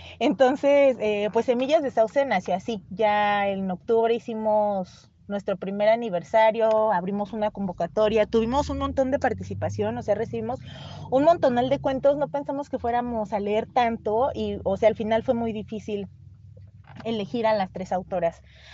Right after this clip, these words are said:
ganadoras, a los tres primeros lugares, y pues en eso seguimos participando en la medida de lo posible, porque pues Claudia tiene su trabajo, Juan tiene su trabajo,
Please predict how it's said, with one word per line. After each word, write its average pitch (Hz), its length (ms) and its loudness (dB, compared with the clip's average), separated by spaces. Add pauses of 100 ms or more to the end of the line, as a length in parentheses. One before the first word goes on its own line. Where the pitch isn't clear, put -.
(220)
ganadoras, 202 720 2
a 233 80 2
los 190 160 -6
tres 202 220 -4
primeros 214 480 -4
lugares, 196 320 0 (220)
y 330 400 6
pues 247 180 2
en 254 140 0
eso 240 560 0
seguimos 247 520 0
participando 220 760 -2
en 214 80 -2
la 202 80 2
medida 202 400 0
de 202 100 -2
lo 185 140 -4
posible, 208 400 -4
porque - 320 -10
pues - 500 -16
Claudia 214 300 4
tiene 202 240 -4
su 190 140 -12
trabajo, 202 520 0
Juan 202 220 -2
tiene 196 200 -8
su 190 140 -14
trabajo, 208 600 -2